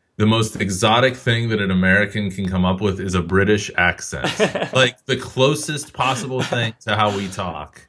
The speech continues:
Speaker 2: Right. Well, you know what's funny about
Speaker 1: It gives
Speaker 2: that
Speaker 1: you
Speaker 2: is
Speaker 1: instant cred. You're a genius no matter what. Like, yeah, of course I know all these monsters and how to fight vampires.
Speaker 2: There's
Speaker 1: I'm British.
Speaker 2: there's
Speaker 1: Like,
Speaker 2: no, there's no dumb people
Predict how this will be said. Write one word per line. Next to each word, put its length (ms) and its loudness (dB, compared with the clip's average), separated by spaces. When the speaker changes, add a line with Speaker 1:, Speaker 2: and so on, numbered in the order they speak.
Speaker 2:
Right. 460 -2
Well, 160 0
you 100 -2
know 140 2
what's 180 0
funny 240 -4
about 140 0
Speaker 1:
It 80 -4
gives 200 -2
Speaker 2:
that 60 -4
Speaker 1:
you 60 -2
Speaker 2:
is 80 -8
Speaker 1:
instant 440 -4
cred. 440 0
You're 160 -2
a 80 0
genius 560 -2
no 80 -6
matter 560 -2
what. 280 -2
Like, 200 -2
yeah, 180 0
of 120 -2
course 220 2
I 120 2
know 180 2
all 140 6
these 180 0
monsters 500 -2
and 80 0
how 60 0
to 80 -2
fight 320 -6
vampires. 220 -6
Speaker 2:
There's 40 4
Speaker 1:
I'm 160 4
British. 520 2
Speaker 2:
there's 200 0
Speaker 1:
Like, 80 -6
Speaker 2:
no, 180 0
there's 220 -2
no 180 0
dumb 220 -4
people 320 -10